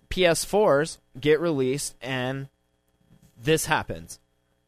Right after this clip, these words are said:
what do you, you, you have to just buy new controllers. They're not gonna fix it in software real quick and push out an update. Well, maybe, maybe they do now 'cause those consoles are internet connected, so they could.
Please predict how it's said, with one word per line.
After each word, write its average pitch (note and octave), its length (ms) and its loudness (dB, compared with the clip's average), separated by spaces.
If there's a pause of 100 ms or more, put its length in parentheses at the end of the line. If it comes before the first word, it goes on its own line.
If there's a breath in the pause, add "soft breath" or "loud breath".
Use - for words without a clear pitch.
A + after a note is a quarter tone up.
(100)
what D#3 300 4
do G3 80 0
you, F#3+ 140 -2
you, E3+ 680 -2
you D#3 200 -2
have D#3 240 2
to D#3 100 -4
just C#3 280 -4
buy C3+ 260 0
new C3+ 260 -4
controllers. B2+ 840 -4
They're A#2+ 140 -6
not C#3 240 -2
gonna A#2+ 280 -4
fix - 440 -4
it B2+ 200 -2
in A#2 160 -6
software C3 500 -2
real A2+ 240 -2
quick A2 400 -6
and A#2 180 -8
push B2+ 280 -4
out A#2 180 -2
an G2+ 80 -10
update. G2+ 540 -8
Well, F3+ 140 0
maybe, G#3+ 360 0 (280 loud breath)
maybe A#3 280 6
they G3 200 8
do D3+ 200 2
now D3+ 200 4
'cause C#3 240 -2
those C3+ 280 0
consoles D3+ 500 -2
are A#2+ 280 0
internet A#2 440 -6
connected, A2+ 540 -8
so A2+ 180 -4
they F#2+ 180 -10
could. D3+ 600 -2